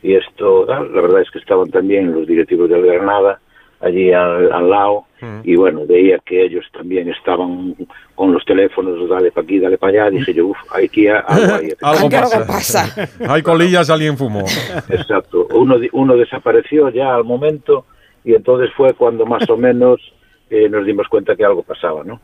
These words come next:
Speaker 2: Mm.
Speaker 3: ¿Y ha hablado con ellos? Eh, o sea, ¿han comentado el asunto allí?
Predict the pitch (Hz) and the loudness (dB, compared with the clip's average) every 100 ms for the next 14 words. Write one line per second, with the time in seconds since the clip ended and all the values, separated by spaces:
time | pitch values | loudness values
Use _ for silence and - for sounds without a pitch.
0 | _ _ 101 92 - 196 202 254 262 247 | _ _ -10 -10 -2 0 2 2 2 0
1 | 254 302 220 175 - 165 156 202 180 185 | -2 -2 -2 -2 0 0 0 0 -2 0
2 | 226 220 233 226 214 220 247 214 208 202 | 2 2 2 2 0 0 0 2 2 2
3 | 220 | 0